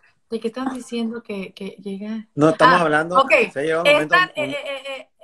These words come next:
Speaker 1: Edwin es tan, tan activo, ¿no? Vamos a decir, es, es bien activo al cien por ciento. Tan activo como de,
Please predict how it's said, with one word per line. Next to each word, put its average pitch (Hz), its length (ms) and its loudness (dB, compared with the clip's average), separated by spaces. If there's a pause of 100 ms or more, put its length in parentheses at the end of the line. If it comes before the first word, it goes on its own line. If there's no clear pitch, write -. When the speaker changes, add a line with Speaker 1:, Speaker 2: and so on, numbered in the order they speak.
(160)
Speaker 1:
Edwin 359 320 -14 (100)
es 311 140 -16
tan, 240 680 -12 (880)
tan 220 160 -8
activo, 262 460 -10
¿no? 220 140 -8
Vamos 247 240 -10 (140)
a 196 80 -8
decir, 196 320 -8
es, 208 140 -10
es 202 420 -12
bien 208 200 -2
activo 226 360 0
al 220 80 0
cien 220 160 -4
por 226 140 -6
ciento. 226 340 -2 (520)
Tan 285 240 4
activo 311 580 -2 (560)
como 262 400 -4
de, 240 800 -10